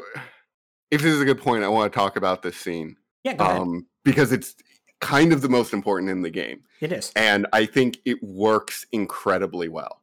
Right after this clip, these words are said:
Speaker 2: It does. It's, yes.
Speaker 1: Um, so, for some context, I did not play Final Fantasy seven when it came out. I played it when I was, like,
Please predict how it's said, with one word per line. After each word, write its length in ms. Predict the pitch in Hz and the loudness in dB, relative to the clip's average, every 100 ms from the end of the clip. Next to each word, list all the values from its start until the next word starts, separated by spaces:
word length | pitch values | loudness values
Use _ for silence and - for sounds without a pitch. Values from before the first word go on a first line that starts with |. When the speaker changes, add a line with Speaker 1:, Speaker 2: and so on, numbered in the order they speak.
| _ | _
Speaker 2:
It 120 | 170 | -6
does. 340 | 139 107 - - | -4 -6 -8 -10
It's, 340 | 147 - - - _ _ - | -8 -8 -8 -16 _ _ -8
yes. 500 | 147 110 - - - _ _ _ _ _ _ _ - | -6 -4 -6 -6 -12 _ _ _ _ _ _ _ 2
Speaker 1:
Um, 580 | 117 107 107 107 - _ - | 4 4 2 0 -4 _ 2
so, 440 | 175 147 147 - _ _ _ _ _ _ _ - | 6 8 6 2 _ _ _ _ _ _ _ -12
for 220 | - 170 208 | 2 4 6
some 180 | 220 | 6
context, 500 | 160 131 117 101 95 | 6 4 4 2 2
I 80 | 123 | 2
did 140 | 165 160 | 4 2
not 200 | 127 - | 0 0
play 220 | 110 98 | 0 2
Final 200 | 95 95 | -2 -2
Fantasy 300 | 92 92 92 | -4 -4 -6
seven 300 | 90 87 90 | -4 -4 -6
when 100 | 85 | -8
it 60 | |
came 240 | - 85 80 | -8 -10 -10
out. 200 | 73 - | -12 -6
I 80 | 110 | -4
played 240 | 120 127 127 | 4 4 6
it 120 | 123 | 4
when 120 | 113 | 2
I 60 | 104 | 0
was, 180 | 101 104 | 0 0
like, 300 | 92 87 | 0 0